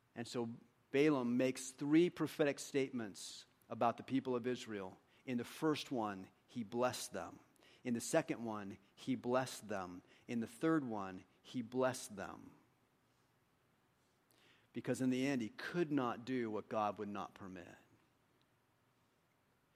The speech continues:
In the middle of his second statement about the people of Israel, in chapter twenty-three, verse eighteen, it says this,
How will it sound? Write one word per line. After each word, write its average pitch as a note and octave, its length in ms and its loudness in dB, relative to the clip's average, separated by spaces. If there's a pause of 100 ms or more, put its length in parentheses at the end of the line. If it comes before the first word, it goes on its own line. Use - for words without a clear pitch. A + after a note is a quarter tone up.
(360)
In C3+ 100 4
the C3+ 60 4
middle D#3+ 280 8
of D3+ 80 6
his B2+ 120 -2
second E3 400 0
statement G#2+ 560 0 (2750)
about B2 260 4
the B2 60 -6
people C#3+ 340 4
of B2 120 2
Israel, G#2 600 -2 (960)
in A2+ 120 -4
chapter B2+ 340 2
twenty-three, B2+ 640 -2
verse A#2 460 -4
eighteen, A#2+ 640 -4 (100)
it A#2+ 160 -8
says A2+ 300 -4
this, G#2 640 -4